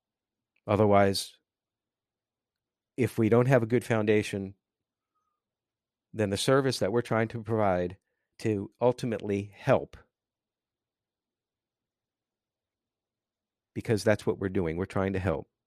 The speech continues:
that service will crumble.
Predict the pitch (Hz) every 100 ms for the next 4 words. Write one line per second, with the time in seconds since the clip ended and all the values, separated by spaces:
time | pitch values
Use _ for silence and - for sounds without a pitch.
0 | _ _ _ _ _ _ _ _ _ _
1 | _ - - 87 - 107 87 90 - 78
2 | - _ - 80 71 -